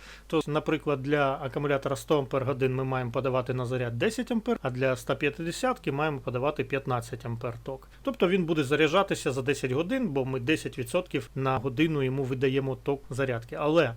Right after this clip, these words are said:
знову ж таки, тут буде поставлено мною, е, знак приблизно десять годин, бо акумулятор не може постійно в лінійній залежності приймати один той самий струм. Тобто він спочатку може брати більше, потім менше,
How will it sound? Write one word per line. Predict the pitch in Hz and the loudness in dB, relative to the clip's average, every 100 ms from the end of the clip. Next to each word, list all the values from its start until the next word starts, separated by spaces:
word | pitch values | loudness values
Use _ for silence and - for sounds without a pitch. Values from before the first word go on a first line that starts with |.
| - | -8
знову | 135 156 175 | -2 2 2
ж | - | 0
таки, | 127 - | -8 -4
тут | 147 131 | -4 -4
буде | 131 151 135 | -2 0 0
поставлено | 135 160 - 147 139 135 | 0 -4 0 0 2 -2
мною, | 139 147 139 127 196 214 180 | -2 -2 -2 -2 -6 -8 -6
е, | 143 131 127 | -2 0 -2
знак | 123 127 151 131 - | -4 0 0 0 -4
приблизно | 156 165 151 139 190 233 170 | -2 -2 0 2 2 2 -2
десять | 135 139 135 | 0 0 0
годин, | 123 127 120 120 | -2 -2 -2 0
бо | 139 147 - | 2 2 0
акумулятор | 120 139 151 180 156 139 | -4 -2 2 4 4 0
не | 147 | 0
може | 151 175 143 139 131 - - | 2 2 2 0 -2 -12 -2
постійно | 135 117 - 196 190 165 151 | -2 -2 -2 2 2 0 0
в | |
лінійній | 143 151 147 139 | -2 0 0 -2
залежності | 131 147 190 175 147 147 | 0 2 2 0 -4 -6
приймати | - 139 135 139 160 - 147 | -2 -2 0 2 2 2 -2
один | 180 131 151 143 | -2 -2 -2 -2
той | 117 139 123 | -2 -4 -2
самий | - 135 143 | -2 -2 -2
струм. | 120 - - 147 120 | -6 -8 -2 -2 -2
Тобто | 120 - 127 | -8 -4 -2
він | 156 | -2
спочатку | - 143 151 - 135 | -4 0 0 0 -4
може | 123 123 | -2 -2
брати | 127 117 120 | -2 -2 -2
більше, | 151 226 - 160 | 0 0 0 -2
потім | - 135 127 | 0 -2 -2
менше, | 135 214 226 - | 0 0 0 0